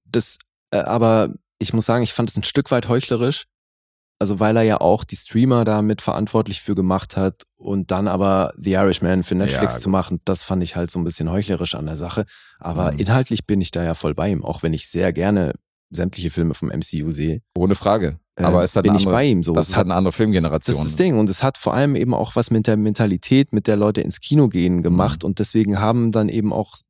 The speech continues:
Speaker 1: so Filme aus seiner Riege halt weniger Chancen, weil sie eben nicht mit diesem Blockbuster-Gedöns aufwarten.
Speaker 2: Ja, eben.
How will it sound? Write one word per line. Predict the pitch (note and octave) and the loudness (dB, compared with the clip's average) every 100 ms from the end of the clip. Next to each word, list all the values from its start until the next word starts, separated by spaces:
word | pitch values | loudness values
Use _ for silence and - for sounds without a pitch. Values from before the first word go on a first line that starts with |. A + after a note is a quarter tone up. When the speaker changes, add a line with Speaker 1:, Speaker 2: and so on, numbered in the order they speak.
| _ _ _ _ | _ _ _ _
Speaker 1:
so | - G2 | -2 -2
Filme | - A#2 A2+ A2+ | 2 2 4 2
aus | G2+ - | 0 0
seiner | F#2+ G2 A#2+ A#2+ | 2 2 2 2
Riege | A#2 B2+ B2+ B2 | 0 0 0 0
halt | A2+ A2+ - | 0 -2 -4
weniger | - A2 B2 A2 | -2 2 2 0
Chancen, | G#2 - C#3 D3+ B2+ A2 | 0 0 -2 -2 -4 -2
weil | F#2 A2 | -2 -2
sie | F#2 | -2
eben | G2 | 2
nicht | G#2+ A2+ - | 2 2 0
mit | G#2+ | -2
diesem | A2 G3+ F3+ | 2 2 2
Blockbuster-Gedöns | - - - A#2 - G2 F2+ - _ - F2+ - F#2 F2+ | -4 -10 -6 -6 -2 -2 -2 -4 _ -10 -4 0 2 0
aufwarten. | - C2+ - A#1+ | -2 -6 -6 -4
Speaker 2:
Ja, | D2 C#2+ | -2 -4
eben. | - C#2+ | -6 -10